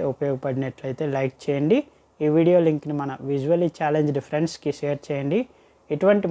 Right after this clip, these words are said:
మంచి వీడియో అప్‌డేట్స్ పొందడం కోసం తప్పకుండా మన ఛానల్ని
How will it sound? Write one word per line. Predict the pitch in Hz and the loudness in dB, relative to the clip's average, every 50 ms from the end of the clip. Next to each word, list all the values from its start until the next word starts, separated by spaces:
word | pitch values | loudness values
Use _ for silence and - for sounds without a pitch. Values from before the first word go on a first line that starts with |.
| 165 | 0
మంచి | 160 170 175 - 190 175 175 | 0 0 0 0 0 0 2
వీడియో | 175 165 170 165 151 | 2 4 4 2 2
అప్‌డేట్స్ | 139 143 151 151 143 - - - | 2 0 0 -2 -2 -4 -6 -6
పొందడం | 143 139 139 139 139 143 139 135 139 | -4 -4 -2 -2 -4 -4 -4 -6 -8
కోసం | 135 - - 160 160 151 156 | -8 -8 -8 -8 -6 -6 -6
తప్పకుండా | 131 - - - 143 139 139 139 | -8 -8 -8 -8 -6 -4 -4 -4
మన | 131 123 - - | -6 -6 -6 -6
ఛానల్ని | 135 131 135 131 135 156 208 | -6 -6 -4 -2 0 0 0